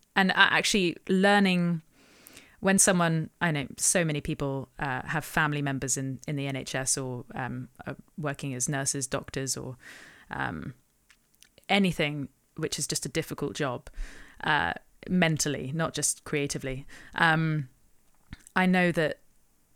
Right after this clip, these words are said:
they actually see the importance of what we're doing in a way too. So that's quite nice to remind myself that I'm not just doing something whimsical and,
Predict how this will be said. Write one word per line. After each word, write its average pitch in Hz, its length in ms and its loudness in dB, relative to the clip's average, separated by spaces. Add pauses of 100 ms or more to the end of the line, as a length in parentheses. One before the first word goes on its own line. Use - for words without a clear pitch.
(920)
they 170 560 2 (400)
actually 170 360 2
see 170 240 4
the 165 120 0
importance 165 580 0
of 147 140 -4
what 165 140 0 (260)
we're 175 240 0
doing 196 400 2 (760)
in 185 100 2
a 180 40 2
way 175 180 2
too. 190 400 0 (340)
So 156 540 0 (320)
that's 185 200 2
quite - 220 -2
nice 135 400 -2 (140)
to - 140 0
remind 165 320 2
myself 147 340 0
that - 100 -2
I'm 160 200 0
not 165 180 0
just - 180 -2
doing 156 200 0
something 147 520 -2
whimsical 151 640 0
and, 139 280 -4